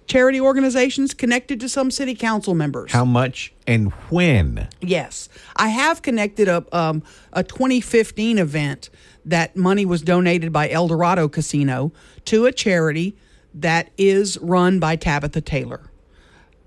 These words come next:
Speaker 1: This was before she was on the council. This was before Bally's came to town. So, th-, so I, you know, in, in fairness to Miss Taylor, this, that's an old contribution. I wanna see if there are any current ones,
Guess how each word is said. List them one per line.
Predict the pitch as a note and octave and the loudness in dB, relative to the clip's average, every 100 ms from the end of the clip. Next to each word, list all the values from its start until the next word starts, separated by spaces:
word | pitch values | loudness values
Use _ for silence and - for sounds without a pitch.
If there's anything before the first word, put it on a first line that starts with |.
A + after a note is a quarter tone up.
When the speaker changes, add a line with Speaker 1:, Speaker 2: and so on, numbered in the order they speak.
| _ - | _ -12
Speaker 1:
This | E3+ E3 G#3+ | -4 0 0
was | G#3 D#3+ | 0 -2
before | F3 E3 G3 | -4 0 2
she | F#3+ | 0
was | F3 E3+ | -4 -2
on | E3+ | -2
the | D#3 | -2
council. | - F3+ B3+ - G4 - _ _ _ _ _ _ - | -2 0 0 0 -4 -6 _ _ _ _ _ _ -6
This | D#3 G3+ G3 | 0 0 0
was | G3 D#3 | -4 -4
before | F3 - G3+ | -6 0 0
Bally's | E3+ D3+ E3+ G#3+ A#3 | 0 0 0 0 -2
came | - B3 A#3+ | 0 2 2
to | |
town. | B3 B3+ A#3+ B3 B3+ | 0 -2 -2 -2 -2
So, | G3 E3+ | -2 -2
th-, | D#3+ - - | -4 -12 -6
so | G#3+ F3+ | 0 0
I, | F3 G#3+ C4 - - - _ _ _ _ - - | 2 2 0 -4 -12 -20 _ _ _ _ -20 -4
you | G#3 | 0
know, | F#3+ - - | 0 -4 -4
in, | G#3+ G3+ | 0 2
in | G#3 F#3+ G3+ | 0 0 -2
fairness | - G#3+ A#3 D#4 - | 0 2 2 0 -2
to | C#4 | -2
Miss | C#4 - | -2 -4
Taylor, | - A#3 A3 D4 - _ _ - _ _ _ | 0 0 0 -4 -10 _ _ -20 _ _ _
this, | F3 E3+ G#3 G#3 - | -4 0 2 0 -10
that's | E3+ E3 E3 D#3+ G3 G#3+ A3+ | -16 -16 -12 -2 0 0 0
an | G#3+ | 2
old | A3+ B3 F#3 C#3 - _ | 4 4 0 -4 -12 _
contribution. | F#3 F3 E3 D#3 C#3 - - | -2 -2 -2 -4 -6 -8 -10
I | D3 D#3+ | -4 -2
wanna | F#3 A#3 | -2 -2
see | - C4+ | -2 -2
if | C4+ | 0
there | B3 | 2
are | A#3 A3 | 2 2
any | A3 | 0
current | A3 - F#3 D#3 - | -2 -2 -2 0 -2
ones, | C3+ B2+ | -4 -4